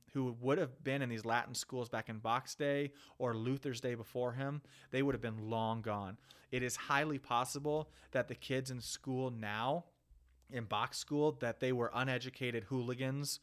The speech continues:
who didn't know how to behave in church and were undisciplined, running around, not paying attention in class. And this would have just drove Bach crazy, would have driven him to abandon everything and, and not even bother trying to teach them. In the book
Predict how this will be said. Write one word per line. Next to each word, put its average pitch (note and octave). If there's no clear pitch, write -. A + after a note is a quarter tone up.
who B2+
didn't B2
know B2+
how A#2
to A2
behave B2
in C3
church B2+
and A2
were G#2
undisciplined, B2+
running C3+
around, A#2+
not C3
paying C3
attention B2+
in A#2+
class. A2+
And A#2
this F#3
would B2+
have A2+
just A2
drove A#2+
Bach A2
crazy, A#2+
would A#2
have A#2
driven A2+
him A2+
to A2
abandon G#2
everything A2+
and, G#2
and B2
not A#2
even A2
bother G#2+
trying G2+
to F2+
teach -
them. G#2
In B2+
the B2
book B2+